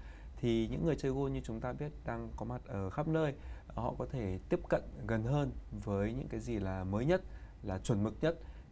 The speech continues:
thì chắc chắn là chúng ta có nhiều niềm tin và nhiều hy vọng hơn về kết quả của những golfer mà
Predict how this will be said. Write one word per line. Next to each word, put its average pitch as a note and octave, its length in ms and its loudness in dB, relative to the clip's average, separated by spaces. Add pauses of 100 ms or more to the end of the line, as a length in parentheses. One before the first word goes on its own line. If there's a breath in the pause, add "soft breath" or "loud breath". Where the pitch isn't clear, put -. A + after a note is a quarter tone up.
thì G#2+ 80 2
chắc D#3 180 2
chắn B2 180 0
là C#3 100 0
chúng G#2+ 160 -4
ta A#2 280 -2
có G#2 140 -4
nhiều A#2 380 2
niềm G2+ 220 4
tin A2+ 260 -2
và G2+ 140 -2
nhiều G2+ 180 4
hy A#2+ 100 2
vọng B2 180 -2
hơn A#2 260 -4
về G2+ 140 0
kết F3 200 4
quả A2 200 0 (360 loud breath)
của F2+ 340 0 (140)
những B2 140 -4
golfer B2 440 0 (360 loud breath)
mà F#2+ 340 2